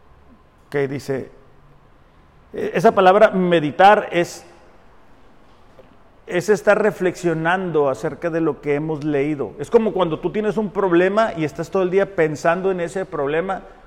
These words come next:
Bueno, quita el problema y pon un versículo de la Biblia. Y todo el tiempo estás pensando y pensando y, y memorizándotelo.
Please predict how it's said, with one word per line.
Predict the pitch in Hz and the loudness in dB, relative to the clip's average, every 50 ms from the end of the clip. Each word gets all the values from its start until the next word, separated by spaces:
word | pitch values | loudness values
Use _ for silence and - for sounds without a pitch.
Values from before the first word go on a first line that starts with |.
| - - | -14 -10
Bueno, | 151 151 151 | -6 -6 -6
quita | 151 - - - 220 | -6 -6 -2 0 0
el | 214 | 0
problema | - 170 165 156 165 175 196 208 214 208 208 | 2 2 2 2 4 4 2 2 2 0 0
y | 170 170 | 0 -4
pon | 131 - 160 160 | -2 -2 -2 -2
un | 170 175 170 | 0 0 0
versículo | 185 165 156 - 190 180 - 202 180 170 | 0 -2 -2 -6 -8 -2 0 2 4 4
de | 156 147 | 4 2
la | 139 135 | 2 0
Biblia. | 143 156 143 131 113 101 - - - - - - - - - - - - - | 0 -2 -4 -4 -8 -10 -12 -20 -20 -20 -20 -20 -20 -20 -20 -20 -20 -16 -10
Y | - 135 | -8 -8
todo | 127 - 175 170 180 | -4 2 4 6 6
el | 196 190 190 | 6 4 4
tiempo | 196 202 196 180 - 185 | 2 2 2 2 0 -4
estás | 175 - - 180 180 175 175 - - - - - - - - _ _ | -4 2 2 4 4 4 0 -6 -14 -20 -20 -20 -20 -20 -20 _ _
pensando | 160 160 156 147 - - 170 170 170 165 156 139 | -2 -2 -2 -4 -4 -2 -2 -2 -2 -2 -4 -6
y | 139 131 | -6 -6
pensando | 127 - 139 139 131 - 165 160 170 170 165 156 147 | -6 -8 -8 -8 -6 -2 0 0 0 0 -2 -4 -6
y, | 147 - - | -6 -4 -4
y | 147 | -4
memorizándotelo. | 151 147 143 147 143 139 139 135 120 - - 165 170 180 180 180 170 160 147 131 - 127 120 113 110 123 | -2 -2 -2 -2 -2 -4 -4 -4 -8 -6 0 2 2 2 2 0 -2 -4 -6 -6 -6 -6 -6 -6 -8 -10